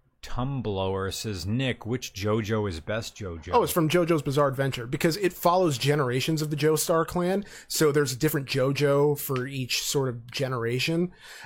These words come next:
Speaker 2: Uh, I mean, I was planning on going to New York Comic Con this year, at least one of the days, as, uh, Joseph Joestar, but, like, the old man version.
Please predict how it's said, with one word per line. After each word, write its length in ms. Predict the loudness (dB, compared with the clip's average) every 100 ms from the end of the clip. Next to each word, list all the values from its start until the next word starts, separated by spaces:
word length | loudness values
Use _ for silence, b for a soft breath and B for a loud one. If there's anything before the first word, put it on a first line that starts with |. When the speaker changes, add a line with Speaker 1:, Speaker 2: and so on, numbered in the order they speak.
| B
Speaker 2:
Uh, 600 | 2 4 6 4 4 4 2
I 60 | 2
mean, 440 | 4 4 2 0 -8 _ _ _ _ _ _
I 120 | 2
was 100 | 4
planning 260 | 4 4 6
on 140 | 4
going 260 | 4 4 4
to 40 |
New 140 | 4 4
York 240 | 4 2
Comic 260 | 2 2 2
Con 400 | 2 4 4 2
this 240 | 2 0
year, 420 | 2 4 4 2 0
at 160 | 2
least 200 | 2 2
one 140 | 0 0
of 80 | 2
the 60 |
days, 400 | 2 4 4 2
as, 340 | -2 -2 -2 -2
uh, 280 | -2 -2
Joseph 440 | -2 -2 -2 -4 -2
Joestar, 480 | 0 0 2 2 2
but, 140 | -2
like, 100 | -6
the 140 | -6
old 240 | -4 -4 -4
man 320 | -6 -4 0
version. 500 | 2 4 4 2 2